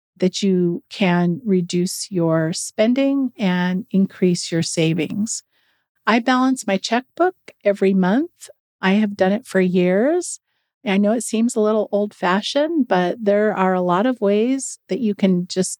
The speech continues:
download your information directly into Quicken and QuickBooks and things like that.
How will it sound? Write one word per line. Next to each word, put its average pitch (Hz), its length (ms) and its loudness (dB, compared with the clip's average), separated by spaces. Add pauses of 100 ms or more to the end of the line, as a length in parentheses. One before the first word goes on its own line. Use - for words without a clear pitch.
download 214 800 2
your 196 160 0
information 190 760 0
directly 190 480 0
into 202 220 0
Quicken 226 580 0
and 180 240 -2 (440)
QuickBooks 247 540 -2
and 190 140 -4
things 190 220 -2
like 185 200 -2
that. 226 340 2